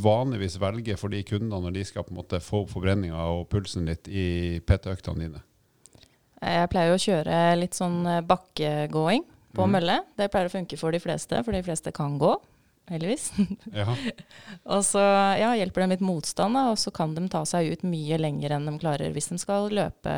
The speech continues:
Speaker 2: eller drive og ta masse burpees om og om igjen.
Speaker 1: Og hvis du skulle si, hvordan ser en sånn type økt ut med en av de kundene? Hvordan gjør du det? Jobber du hardt i mange, mange minutter og tar pause, eller hvordan, eh,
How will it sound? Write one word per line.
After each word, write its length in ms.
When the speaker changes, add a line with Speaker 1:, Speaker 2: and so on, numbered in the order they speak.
Speaker 2:
eller 340
drive 240
og 20
ta 140
masse 240
burpees 540
om 180
og 80
om 80
igjen. 180
Speaker 1:
Og 160
hvis 180
du 260
skulle 240
si, 300
hvordan 580
ser 380
en 80
sånn 240
type 320
økt 320
ut 300
med 320
en 140
av 180
de 80
kundene? 400
Hvordan 560
gjør 240
du 80
det? 160
Jobber 320
du 500
hardt 320
i 400
mange, 260
mange 300
minutter 400
og 80
tar 160
pause, 400
eller 160
hvordan, 400
eh, 640